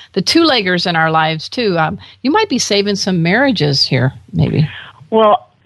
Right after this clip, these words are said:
Speaker 2: the original subtitle of my book, just so you know, was not Dog Training a Woman's Way. My publisher
Speaker 1: Oh.
Speaker 2: <laughs> made me do that.
Speaker 1: Okay.
Speaker 2: It was A Woman's Guide to Getting What You Want from Your Dog and Your Life.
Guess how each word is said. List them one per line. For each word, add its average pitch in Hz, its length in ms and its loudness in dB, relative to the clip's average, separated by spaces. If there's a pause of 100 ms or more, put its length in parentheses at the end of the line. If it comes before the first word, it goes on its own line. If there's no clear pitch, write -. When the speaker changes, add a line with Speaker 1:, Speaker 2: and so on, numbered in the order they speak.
Speaker 2:
the 240 140 4
original 247 520 0
subtitle 196 560 0
of 165 160 -4
my 160 180 -4
book, 156 340 -4
just 165 240 -8
so 165 60 -8
you 151 200 -8
know, 147 360 -4
was 160 200 -4
not 160 280 0
Dog 143 260 -2
Training 147 400 -6
a 139 80 -6
Woman's 107 420 -12
Way. - 340 -10
My 151 120 -6
publisher 170 420 -2
Speaker 1:
Oh. - 20 -4
Speaker 2:
<laughs> 143 120 -4
made - 100 -8
me 170 100 -2 (120)
do 196 100 2 (120)
that. - 220 -2 (420)
Speaker 1:
Okay. 196 400 0 (180)
Speaker 2:
It 247 180 2
was 202 260 2 (120)
A 202 100 2
Woman's 202 540 -2
Guide 156 680 -4 (360)
to 180 100 -8
Getting 170 380 -2
What 170 200 -4
You 160 180 -8
Want 165 440 -2
from 160 140 -12
Your 151 160 -4
Dog 156 380 0
and 143 160 -8
Your 139 140 -6
Life. 139 440 -2